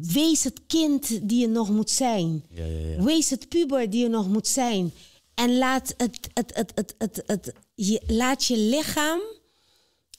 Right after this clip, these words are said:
Speaker 1: de tempel zijn die je, ja, die je, die je opent op het moment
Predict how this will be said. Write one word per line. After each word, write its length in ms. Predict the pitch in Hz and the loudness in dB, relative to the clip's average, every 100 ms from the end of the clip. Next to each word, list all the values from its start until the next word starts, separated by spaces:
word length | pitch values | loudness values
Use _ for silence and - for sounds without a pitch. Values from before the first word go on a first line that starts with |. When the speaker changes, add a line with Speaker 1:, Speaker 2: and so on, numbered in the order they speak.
| _ _ _ _ _ _ _ _ | _ _ _ _ _ _ _ _
Speaker 1:
de 380 | 185 220 - _ | -6 -6 -6 _
tempel 460 | 330 330 330 320 294 | 0 2 2 2 2
zijn 420 | - 254 285 339 392 - | 2 2 2 0 -2 -6
die 420 | 202 220 254 254 | -4 2 4 4
je, 300 | 226 202 - _ _ _ _ _ - | 0 -2 -10 _ _ _ _ _ -6
ja, 420 | 247 233 185 156 - - _ - - | 0 2 0 -2 -10 -20 _ -20 -2
die 320 | 214 220 226 | 2 4 4
je, 240 | 208 180 - | 2 0 -6
die 240 | 180 208 | 0 2
je 160 | 214 - | 2 0
opent 500 | 269 320 320 302 - | 0 0 0 -2 -2
op 100 | 233 | 0
het 100 | 233 | 2
moment 420 | 220 226 285 277 | 2 4 2 0